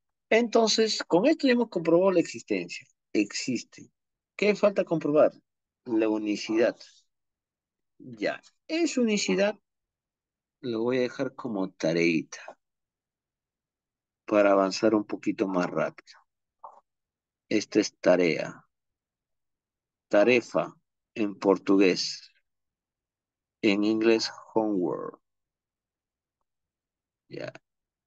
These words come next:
Esto lo dejo como tareita para ustedes.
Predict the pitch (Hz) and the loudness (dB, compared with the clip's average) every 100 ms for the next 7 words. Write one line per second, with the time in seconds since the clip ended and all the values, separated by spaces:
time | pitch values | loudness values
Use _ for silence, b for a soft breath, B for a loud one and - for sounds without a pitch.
0 | _ _ _ _ - 117 110 - - 135 | _ _ _ _ -2 0 0 -4 -2 0
1 | 113 104 104 107 - 90 80 80 78 80 | 4 4 4 -2 -6 -4 -4 -2 0 -2
2 | - - - 78 - 53 - - - - | -4 -8 -6 -6 -8 -8 -8 -10 -14 -18